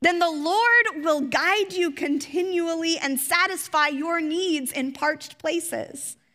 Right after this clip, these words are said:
and make your bones strong. And you shall be like a watered garden, like a spring of water whose waters never fail. The promise is that your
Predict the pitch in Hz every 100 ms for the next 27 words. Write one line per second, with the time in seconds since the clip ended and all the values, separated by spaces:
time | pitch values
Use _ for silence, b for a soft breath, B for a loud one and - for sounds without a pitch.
0 | b b 302 302 339 392 - 330 262 247
1 | 330 370 349 285 - - - 277 285 311
2 | 311 254 220 214 214 226 _ _ _ _
3 | _ 269 320 403 - 392 294 359 339 302
4 | 294 269 370 381 294 247 320 311 302 285
5 | 311 - - - 403 392 320 269 277 330
6 | 311 302 311 277 277 330 311 285 254 262
7 | 262 254 240 - 196 214 92 - _ _
8 | _ _ _ _ _ _ _ _ _ _
9 | _ - 277 349 403 415 - 370 311 320
10 | 320